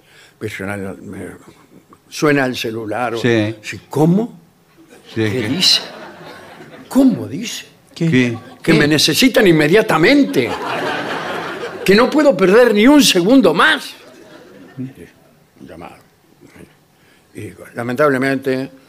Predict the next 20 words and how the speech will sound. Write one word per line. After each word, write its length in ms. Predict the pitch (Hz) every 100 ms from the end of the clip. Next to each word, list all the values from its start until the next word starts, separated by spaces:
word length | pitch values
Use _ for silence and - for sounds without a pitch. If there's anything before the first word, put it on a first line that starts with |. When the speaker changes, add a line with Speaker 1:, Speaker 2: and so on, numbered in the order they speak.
| _ -
Speaker 1:
me 140 | 113
han 160 | 123 131
llamado, 640 | 117 120 123 123 123 127
soy 220 | - - 120
médico", 420 | 104 87 85 85
le 80 | 85
dice 220 | 85 -
usted. 220 | - - -
Speaker 2:
Bueno, 500 | 139 127 123 135 139
bueno. 480 | 135 127 135 131 -
Speaker 3:
¿Sos 260 | 262 302
médico? 600 | 254 359 320 214 - 139 113
Speaker 1:
Sí. 160 | 143 131 113 - - 370 - - - - - - -
Speaker 3:
¿Sabés 320 | - 170 190 196
que 120 | 175
mi 80 | 151
hermano 380 | 151 170 170
está 180 | 127 156
muy 200 | 151 147
enfermo? 520 | 131 120 156 160 117